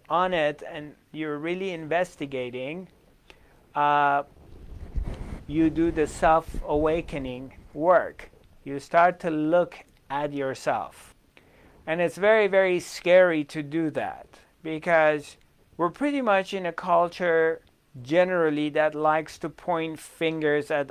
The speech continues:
other people. And, and we keep other people responsible. And, uh, it's their fault, or it's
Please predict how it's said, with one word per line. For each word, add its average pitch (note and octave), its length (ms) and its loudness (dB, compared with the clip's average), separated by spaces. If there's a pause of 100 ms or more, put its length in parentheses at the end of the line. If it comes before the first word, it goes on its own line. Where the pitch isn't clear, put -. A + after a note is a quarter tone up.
other D3+ 300 -2
people. C#3+ 540 -8 (480)
And, C#3+ 600 -8 (380)
and D3 460 -4
we E3 240 -4
keep F#3+ 300 -8
other F3 320 0
people F3 500 -4
responsible. D3+ 1120 0 (400)
And, D3+ 380 0
uh, D3 500 4 (300)
it's E3 280 -2
their F3 300 8
fault, C#3+ 640 4
or D3+ 240 -4
it's D3 400 -6